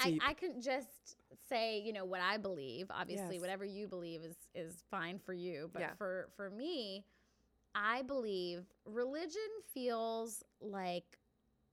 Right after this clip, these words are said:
Speaker 1: a little bit more, it, it can have two buckets for me. One is I think people really appreciate, um, rules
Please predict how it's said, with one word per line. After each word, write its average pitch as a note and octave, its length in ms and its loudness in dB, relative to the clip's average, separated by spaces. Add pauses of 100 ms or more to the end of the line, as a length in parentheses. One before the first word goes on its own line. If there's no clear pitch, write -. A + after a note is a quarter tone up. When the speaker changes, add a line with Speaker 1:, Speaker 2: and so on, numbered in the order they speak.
(140)
Speaker 1:
a A3+ 80 4
little C4 380 6
bit A3+ 380 0
more, F#3+ 520 0
it, - 140 2
it B3+ 100 0
can C#4+ 140 -4
have C#4+ 220 -2
two C4 220 -2
buckets F3 400 -4
for D#3+ 140 -12
me. - 180 -14 (400)
One C#4+ 360 0
is G#3 380 0
I A3+ 120 0
think A#3 200 -2 (180)
people B3+ 420 -4
really G#3 360 -2
appreciate, A#3 880 -4 (220)
um, F#3 460 -4 (100)
rules G#3+ 680 -4